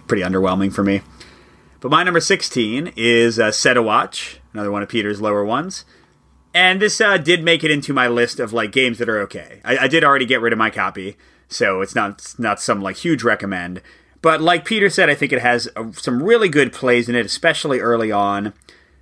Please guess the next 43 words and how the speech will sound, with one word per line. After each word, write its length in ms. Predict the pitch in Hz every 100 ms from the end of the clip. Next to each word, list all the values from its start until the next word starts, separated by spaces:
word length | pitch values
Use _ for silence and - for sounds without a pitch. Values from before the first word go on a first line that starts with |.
| -
The 120 | 147
big 260 | 151 247 202
miss 320 | 135 135 135
for 160 | - 165
me 160 | 156
in 100 | 147
the 60 | 127
design, 640 | 117 107 110 110 117 120
and 340 | - 123 147 117
it's 200 | 185 -
something 300 | - 226 214
you 120 | 143
could 300 | - 135 113
fix 540 | - - 120 - -
with 180 | 110 101
some 300 | - 127 120
sort 240 | 120 135 127
of 80 |
variant, 580 | 120 135 135 139 143 - - - - _ _ _
is 220 | 156 143 139
that 440 | 147 151 147 - 117
you 800 | 120 143 143 143 139 135 - _ _ _ - 139
get 180 | 202
a 40 | 208
randomized 460 | 170 170 156 139
set 280 | - 139 135
of 100 | 117
your 120 | 117
character's, 600 | - 120 117 117 113 101
uh, 120 | 107 104
ability 380 | 104 120 135 139
cards 340 | 160 151 143
at 40 |
the 60 | 104
beginning 240 | 110 113
of 60 | 104
the 60 | 98
game, 360 | 113 147 170 - - _ _
but 100 | 180
then, 220 | 226 240 214
f-, 440 | - - 151 - -
pretty 500 | - 285 254 233 214
inexpensively, 1200 | 196 190 - 185 175 156 110 107 104 101 101